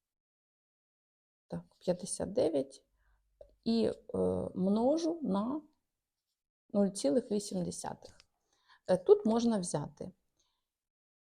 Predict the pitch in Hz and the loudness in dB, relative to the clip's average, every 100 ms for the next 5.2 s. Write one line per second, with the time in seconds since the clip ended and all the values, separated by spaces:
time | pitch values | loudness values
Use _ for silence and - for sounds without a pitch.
0 | _ _ _ _ _ - 170 175 - 208 | _ _ _ _ _ -8 -6 -6 -2 2
1 | 311 330 - 233 254 262 247 - - 202 | 2 2 0 2 4 4 2 -2 0 2
2 | - 214 202 - 208 208 165 143 - - | 2 -2 -2 0 -2 0 -2 -2 -4 -20
3 | _ _ - - 151 143 - - - 185 | _ _ -14 -6 -6 -6 -16 -20 -8 -4
4 | 247 269 202 185 220 - 208 196 202 180 | 0 0 0 0 0 0 -2 -2 -4 -4
5 | - | -6